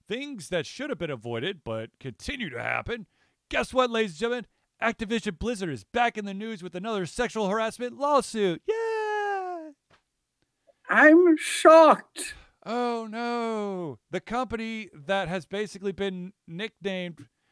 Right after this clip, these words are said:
Speaker 1: uh, was it Frat Boy Central at this point, for their frat boy-tastic, uh, endeavors, and of course their Bill Cosby room,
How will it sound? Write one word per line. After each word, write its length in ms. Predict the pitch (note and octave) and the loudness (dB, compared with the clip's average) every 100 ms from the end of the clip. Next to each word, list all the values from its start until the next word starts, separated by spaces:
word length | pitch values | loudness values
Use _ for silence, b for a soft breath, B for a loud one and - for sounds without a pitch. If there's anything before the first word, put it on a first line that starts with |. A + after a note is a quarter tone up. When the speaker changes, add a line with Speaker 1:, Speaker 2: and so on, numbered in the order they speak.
| _ _ | _ _
Speaker 1:
uh, 460 | D3+ D3 C#3+ C#3 D3+ | -4 0 0 0 -4
was 280 | D#3 D3+ A#2+ | -8 -10 -10
it 140 | B2+ | -12
Frat 340 | - E3+ G#3 F3 | -8 -2 -2 -2
Boy 200 | G3+ F#3+ | -6 -6
Central 580 | - A3 B3 - C#3+ C#3+ | -6 -6 -6 -6 -6 -4
at 100 | - | -4
this 180 | G3+ | -6
point, 380 | - A2+ A#2 F#3+ - _ _ _ _ | -8 -8 -8 -8 -14 _ _ _ _
for 240 | _ D3+ | _ -2
their 220 | C#3+ C#3 C3 | -2 -2 -4
frat 340 | - E3 E3 | -2 -4 -2
boy-tastic, 880 | E3+ E3 D3 D#3+ E3 - E3+ D3 - | -4 -4 -4 -4 -4 -4 -8 -8 -12
uh, 360 | C#3+ B2+ A#2+ B2+ | -10 -6 -6 -8
endeavors, 600 | - D3+ B2 G#3 D#3 F3+ C3 | -10 -10 -4 -4 -4 -8 -10
and 80 | |
of 80 | A#2 | -12
course 320 | - C#3+ B2+ | -4 -2 -2
their 320 | - B2 A#2+ A2+ | -6 -6 -6 -6
Bill 260 | - A2 | -8 -10
Cosby 480 | - E3 G3 D3+ D3+ | -4 -2 -2 -2 -12
room, 380 | C3 B2+ D3+ | -8 -8 -10